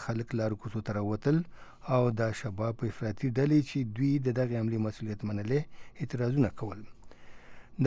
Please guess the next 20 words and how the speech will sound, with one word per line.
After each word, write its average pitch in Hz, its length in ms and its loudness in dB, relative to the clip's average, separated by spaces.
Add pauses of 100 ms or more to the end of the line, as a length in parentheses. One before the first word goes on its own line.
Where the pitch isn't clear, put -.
(120)
امریکا 135 300 10
د 175 160 8
بهرنیو 156 440 10
چارو 147 240 6
وزارت 127 440 6
هم 151 100 10 (100)
دغه 117 220 6
چاودنه 117 360 6 (100)
سخته 143 340 2
غندلې 110 380 4 (100)
او 120 100 4
ویلي 104 360 2
دي 127 120 4
چې 113 200 0
امریکا 104 300 0 (160)
به 117 160 2
د 107 40 0 (100)
دغه 123 200 0
شان 113 160 0 (160)
ظالمانه 104 540 0